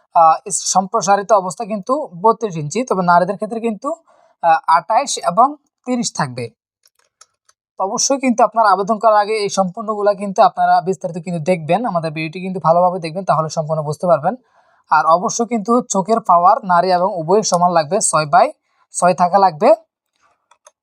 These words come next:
আহ, তারপর হচ্ছে আমাদের এখানে কিন্তু, আহ, উচ্চতা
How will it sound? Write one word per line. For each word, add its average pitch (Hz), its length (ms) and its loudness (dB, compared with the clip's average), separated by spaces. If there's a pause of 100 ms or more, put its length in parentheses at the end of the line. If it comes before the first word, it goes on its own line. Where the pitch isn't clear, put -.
আহ, 165 300 4
তারপর 208 240 0
হচ্ছে 220 180 0
আমাদের 226 300 2
এখানে 214 280 -2
কিন্তু, 220 360 -6
আহ, 196 280 6
উচ্চতা 214 500 -2